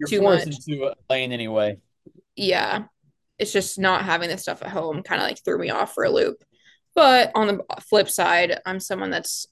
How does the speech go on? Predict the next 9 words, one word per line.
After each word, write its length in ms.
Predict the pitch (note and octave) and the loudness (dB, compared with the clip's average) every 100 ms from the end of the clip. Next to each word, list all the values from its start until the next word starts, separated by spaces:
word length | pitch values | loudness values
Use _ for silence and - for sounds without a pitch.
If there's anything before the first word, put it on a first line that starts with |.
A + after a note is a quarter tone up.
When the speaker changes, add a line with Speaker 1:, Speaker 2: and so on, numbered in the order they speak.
| - | -4
Speaker 2:
on 180 | F#3 F#3 | -2 0
my 120 | F3+ | 0
routine 640 | F#3 - F3+ F3 F3+ G3+ - | 0 -2 -4 -4 -6 -10 -10
twenty-four 680 | - F#3+ F#3 F#3 F#3 F#3+ | -4 -2 -2 -2 2 2
seven. 580 | F#3+ F3 F3 F#3+ A3 B3+ - _ _ _ | 2 0 0 2 0 -2 -6 _ _ _
So 380 | - - G#3 F3 | -10 0 2 2
to 120 | G3+ G#3 | -2 -4
have 300 | F#3 E3 - | -2 -2 0
that 320 | F3 - | 0 0